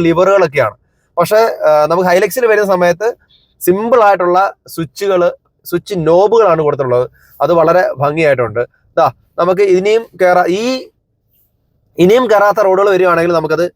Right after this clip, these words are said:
ചേഞ്ച് ചെയ്ത് എൽ ഫോറിലേക്ക് കൊടുക്കാം. അപ്പൊ ദാ ഒരു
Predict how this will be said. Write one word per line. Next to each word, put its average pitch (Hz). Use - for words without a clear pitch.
ചേഞ്ച് 156
ചെയ്ത് 170
എൽ 170
ഫോറിലേക്ക് 160
കൊടുക്കാം. 139
അപ്പൊ 160
ദാ 147
ഒരു 156